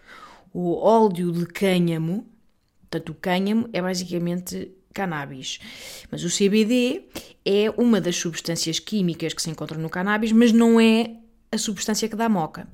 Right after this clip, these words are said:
Essa parte, digamos que cannabis divide-se em C B D e em T H C e mais outras merdas que eu não sei, mas a parte que dá moca chama-se T H C. Portanto, o C B D é se da, de, do, do cannabis retirássemos só a parte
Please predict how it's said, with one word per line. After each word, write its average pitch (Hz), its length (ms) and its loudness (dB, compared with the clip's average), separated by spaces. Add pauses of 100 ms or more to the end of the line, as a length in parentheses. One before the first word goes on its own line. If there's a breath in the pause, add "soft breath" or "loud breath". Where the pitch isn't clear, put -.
(100)
Essa 254 280 2
parte, 190 440 -6
digamos 190 340 -4
que 185 240 -6
cannabis 170 500 -4
divide-se 175 480 -6
em 156 60 -6
C 170 220 -2
B 175 160 2
D 202 180 2
e 165 100 0
em 160 60 -4
T 156 160 -8
H 160 180 -4
C 311 280 -4
e - 20 -4
mais 156 220 -6
outras 160 200 -10
merdas 156 360 -6
que 160 100 -10
eu 160 40 -6
não 165 100 -6
sei, 262 320 -6 (520 loud breath)
mas 233 120 2
a 262 60 4
parte 254 200 0
que 233 60 -6
dá 240 120 4
moca 233 240 4
chama-se 220 520 0 (200)
T 226 380 4
H 202 300 0
C. 170 440 -2 (1300 loud breath)
Portanto, - 240 -10
o 254 60 -2
C 277 180 0
B 220 100 2
D 160 440 -4 (100)
é - 160 0
se 214 680 0
da, 160 420 -4
de, 151 360 -12
do, 151 380 -6
do 165 100 -6
cannabis 190 520 2
retirássemos 220 600 0
só 311 240 4
a 294 80 4
parte 254 500 0